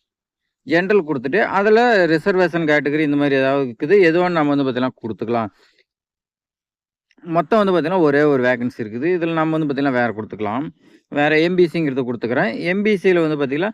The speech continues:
எது எது கம்யூனிட்டிலாம் இருக்குது, அதெல்லாம் நானு, ஆ, டி என் சி இதை வந்து, பார்த்தி-, இதுக்கு ஒரே ஒரு வேகன்சி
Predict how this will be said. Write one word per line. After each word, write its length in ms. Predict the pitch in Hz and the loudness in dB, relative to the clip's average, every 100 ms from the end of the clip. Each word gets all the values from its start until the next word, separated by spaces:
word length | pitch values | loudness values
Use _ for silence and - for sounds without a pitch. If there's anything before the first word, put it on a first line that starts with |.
| _ _ | _ _
எது 300 | 120 127 151 | -4 0 2
எது 280 | 170 160 143 | 2 2 2
கம்யூனிட்டிலாம் 440 | 147 143 147 151 127 | 2 0 0 0 0
இருக்குது, 280 | 131 123 127 | -2 -2 -2
அதெல்லாம் 440 | 180 151 160 160 156 | 0 0 -2 0 -2
நானு, 160 | 220 233 _ _ - | -2 -6 _ _ -4
ஆ, 260 | 143 139 143 | 0 2 0
டி 260 | 131 170 180 | 0 2 2
என் 180 | 180 | 2
சி 160 | 156 165 | 0 0
இதை 160 | 156 151 | 2 2
வந்து, 220 | 147 139 | 0 -4
பார்த்தி-, 180 | 117 110 | -4 -6
இதுக்கு 240 | 143 170 | -4 0
ஒரே 200 | 151 139 | 2 2
ஒரு 200 | 139 127 | 0 2
வேகன்சி 300 | 123 120 | 0 0